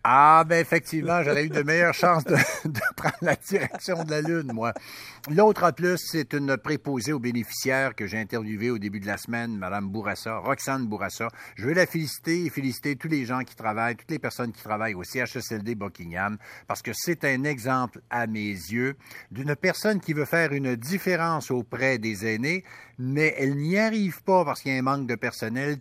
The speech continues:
Tout ce que j'espère, c'est que le message qu'elle m'a livré, qu'on a diffusé, j'espère qu'il a été entendu, j'espère qu'il y a un boss à quelque part qui va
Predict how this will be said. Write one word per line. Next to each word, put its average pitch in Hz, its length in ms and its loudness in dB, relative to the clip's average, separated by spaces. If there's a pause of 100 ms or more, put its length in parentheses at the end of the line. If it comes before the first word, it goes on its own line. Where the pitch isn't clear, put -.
Tout 254 180 4
ce - 60 -8
que 170 140 0
j'espère, 127 540 -2
c'est 120 140 -8
que 113 100 -10
le 120 80 0
message 156 540 0
qu'elle 120 160 -2
m'a 123 160 0
livré, 120 460 -2 (220)
qu'on 117 200 -2
a 120 80 0
diffusé, 113 640 -6
j'espère 131 500 -2
qu'il 110 120 -6
a 101 40 -4
été 110 120 -8
entendu, 101 460 -4
j'espère 131 380 -4
qu'il 127 120 -6
y 113 40 -2
a - 40 -2
un 101 60 -4
boss 123 300 -4
à 104 60 -6
quelque - 220 -14
part 120 320 0 (280)
qui - 140 -10
va 110 320 -4